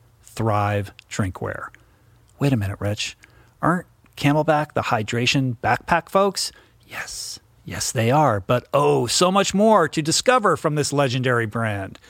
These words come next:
Now to the rescue for all of us with beverages on the fly, hot and cold, exasperated every single time we toss that old water bottle or coffee carrier into the car,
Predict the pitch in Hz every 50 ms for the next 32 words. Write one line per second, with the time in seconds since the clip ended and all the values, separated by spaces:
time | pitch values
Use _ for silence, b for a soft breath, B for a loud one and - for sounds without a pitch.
0 | b b b - 131 147 165 190 202 196 185 170 139 139 135 123 - - 131 127
1 | 123 123 120 - _ _ _ - - 110 - - 123 143 160 151 135 151 143 -
2 | - 113 104 - _ - 127 123 131 143 135 120 131 127 110 117 110 104 101 104
3 | - - 131 120 117 117 117 113 104 - - 117 113 - 131 117 - - 127 120
4 | 117 117 117 117 117 - - 123 120 117 120 139 151 175 175 - - - 151 131
5 | 131 123 127 123 117 110 107 107 - - - 147 160 160 175 175 165 - - 170
6 | 160 160 156 127 - 165 165 165 160 143 127 127 120 - - 160 156 156 151 -
7 | - 139 120 117 - 139 147 151 147 131 123 117 131 143 147 156 143 156 156 160
8 | 160 160 151 131 117 107 - - - 180 170 - 165 143 - - 151 156 156 156
9 | 156 156 156 151 - B B B B B B B B B 151 135 131 117 - -
10 | - 156 156 151 156 156 151 147